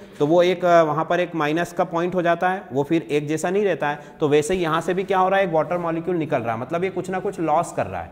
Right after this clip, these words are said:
ठीक, और एडिशन का मतलब बिल्कुल एक जैसा धागा है, शुरू से लेके आखिरी तक उसमें कोई भी गांठ नहीं है और कोई भी मॉलिक्यूल वहां से निकला नहीं है। अब बताओ इसमें से निकलता क्या है?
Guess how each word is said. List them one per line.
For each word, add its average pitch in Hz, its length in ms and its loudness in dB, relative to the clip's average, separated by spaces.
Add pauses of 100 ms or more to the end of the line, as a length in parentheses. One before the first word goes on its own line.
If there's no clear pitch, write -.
(120)
ठीक, - 420 -4 (140)
और 160 220 6 (300)
एडिशन 170 400 0
का 208 100 2
मतलब 202 600 0
बिल्कुल 175 360 2
एक 190 220 4
जैसा 185 260 0
धागा 139 300 2
है, 127 80 2
शुरू 156 220 -2
से 160 120 -2
लेके 156 220 -2
आखिरी 147 280 0
तक 156 180 -4
उसमें 156 260 -4
कोई 151 300 0
भी 196 180 0 (280)
गांठ 127 420 0
नहीं 160 260 2
है 196 100 0
और 190 140 0
कोई 156 220 2
भी 165 100 0
मॉलिक्यूल 143 380 -4
वहां 139 160 -2
से 180 120 -6
निकला 143 280 0
नहीं 110 200 -4
है। 87 100 -10 (300)
अब 190 140 8
बताओ 208 260 8
इसमें 214 220 2
से 233 120 4
निकलता 170 480 2
क्या 165 200 2
है? 95 160 -2